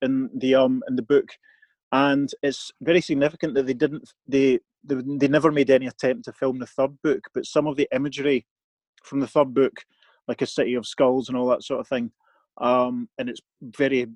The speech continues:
barest sort of sense, is present in the second film. So the second film kind of, it starts qu-, it's no, it's not as close, it's not as faithful, is probably a better way of putting it, to the book as the first one is, but it does a reasonable job. It,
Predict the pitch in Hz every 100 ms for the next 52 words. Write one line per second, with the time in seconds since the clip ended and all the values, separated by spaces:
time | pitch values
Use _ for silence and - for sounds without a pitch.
0 | _ _ 135 131 127 - - 123 - 127
1 | 120 123 - 127 - 147 139 151 135 135
2 | 151 139 139 120 135 123 - 120 170 -
3 | 170 165 156 143 156 147 139 135 - _
4 | _ _ _ 262 - - - - - -
5 | 170 185 - - - - _ _ _ _
6 | _ _ - 156 139 165 165 190 202 160
7 | 160 180 160 - - 156 156 - - -
8 | - 160 - 151 139 156 139 - 131 123
9 | 120 - 131 123 - 120 127 120 - 117
10 | - - 123 - 127 113 - 147 185 180
11 | 139 127 127 104 104 120 113